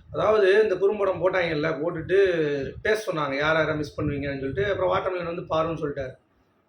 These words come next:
ஓகே, அதுக்கடுத்து கலையரசனும் பாருன்னு சொன்னாங்க. அந்த மாதிரி ஒவ்வொருத்தவங்களா வந்து அவங்களுடைய பாயிண்ட் ஆஃப் வியூ சொல்லிட்டு இருக்காங்க. இப்ப கானா வினோத் வந்து கமருதீன் சொன்னாரு, அடுத்து துஷார் திடீர்னு அரோரா, அரோரா திடீர்னு துஷார், இந்த மாதிரி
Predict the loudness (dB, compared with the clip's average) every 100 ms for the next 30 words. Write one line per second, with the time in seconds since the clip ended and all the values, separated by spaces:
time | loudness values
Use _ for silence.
0 | _ -20 -10 -6 -2 -2 -4 -18 _ 0
1 | 0 0 0 0 2 0 -4 -2 0 0
2 | -2 -6 -8 -6 -6 -8 -12 -20 -14 -6
3 | -2 0 2 4 6 4 2 2 2 4
4 | 2 2 4 4 2 0 0 0 -2 -2
5 | -2 -2 -4 -4 -4 -4 -4 -4 -6 -4
6 | -4 -2 -4 -2 -4 -6 -6 -6 -6 -8
7 | -10 -10 -10 -8 -8 -10 -14 _ _ -20
8 | -16 -6 -4 -4 -2 0 2 2 0 -2
9 | -6 -4 0 0 -2 -4 -2 0 0 0
10 | 0 0 -2 -6 -12 -14 -6 -2 -2 -4
11 | -4 -4 -6 -8